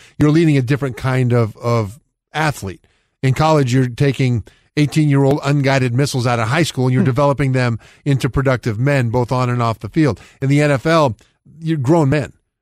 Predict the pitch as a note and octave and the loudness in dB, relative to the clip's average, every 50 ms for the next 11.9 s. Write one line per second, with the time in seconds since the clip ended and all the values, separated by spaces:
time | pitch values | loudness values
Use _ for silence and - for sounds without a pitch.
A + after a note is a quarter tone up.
0 | _ - C#3 C#3 A2+ - - - E3 D3+ B2+ D3+ D3 C3 - - D3 C#3+ D3+ D#3 | _ -2 -2 -2 -2 -4 -4 -2 0 0 2 0 0 0 0 0 0 2 2 2
1 | D3+ C3+ A#2+ A2+ A#2 A#2 B2+ - _ - C3 C3 B2+ B2 B2 B2+ C3 B2+ C#3 C#3 | 2 2 0 -2 -4 -6 -10 -18 _ -10 -6 -4 -4 -4 -4 -4 -4 -4 -2 -2
2 | C#3+ C3+ B2+ C3+ C3+ B2 G#2+ - C#3+ C3+ A#2+ - - C3+ C#3 - - C#3+ A2 - | 0 0 0 0 0 -2 -2 0 0 -2 -2 -2 0 -2 -2 0 -2 -4 -4 -2
3 | C#3 C3+ B2 A2+ A2 G#2 C#3 C#3+ - - B2 - - - G3+ A3 - - F3+ - | -2 0 0 -2 -2 -2 -4 -4 -2 -4 -8 -6 -4 -6 -6 -4 -6 -8 -8 -6
4 | F#3 E3 C#3 C#3+ A#2+ B2 C#3 C3 C3 B2+ A2 - B2 - - B2 A2+ A2+ A2+ A2+ | -4 -4 -4 -4 -4 -4 -4 -2 -2 -4 -4 -6 -8 -6 -6 -6 -4 -4 -6 -6
5 | A2+ A2+ A2 - - - F3 E3 G#2+ G#2 G#2+ _ _ _ _ _ _ - B2+ C#3 | -6 -8 -8 -10 -10 -10 -10 -10 -10 -12 -16 _ _ _ _ _ _ -6 -4 -2
6 | D3+ D#3 F#3 F#3 G3 E3+ D#3 D3 C#3+ D#3 D3+ C#3 C3 - - A2+ - - - D#3+ | 0 0 2 2 2 0 0 -2 -2 0 0 0 0 -2 -4 -8 -8 -8 -6 -4
7 | D#3+ C#3+ C3+ B2+ A#2 A#2 - - B2+ A#2 A2+ A2+ - _ - _ _ _ - C#3 | -4 -4 -4 -4 -4 -6 -4 -4 -2 -2 -2 -4 -6 _ -20 _ _ _ -6 -4
8 | - D#3 B2 - C#3+ G#3+ A3+ F#3+ D3+ - - F3+ F#3 E3+ A#2+ - - - D#3+ D#3 | -2 -2 -2 -2 -2 -2 0 0 -2 -2 -2 0 0 0 -2 -4 -4 -4 -4 -4
9 | - - E3 D#3+ D3+ D#3 C#3+ D3 D3+ C#3 - - E3 D#3 D3+ A#2 G#2+ A#2+ C#3 - | -2 0 0 0 0 0 -2 -2 -4 -4 -2 -2 0 0 0 0 -2 -4 -4 -4
10 | E3+ D3 C#3+ D3 - B2+ A2 G#2+ C3+ D3+ E3+ D#3 B2+ G#2+ C#3 D#3 D3+ - - - | -4 -4 -4 -4 -4 -6 -4 -2 -2 -2 -2 -2 -4 -4 -4 -4 -4 -6 -6 -8
11 | A#2 G2+ G#2+ G#2 G#2 G#2+ A#2+ C3+ C3+ D3 C#3 - - D3+ D3 B2+ G2+ | -6 -6 -6 -10 -8 -8 -8 -6 -6 -6 -8 -8 -6 -8 -6 -6 -8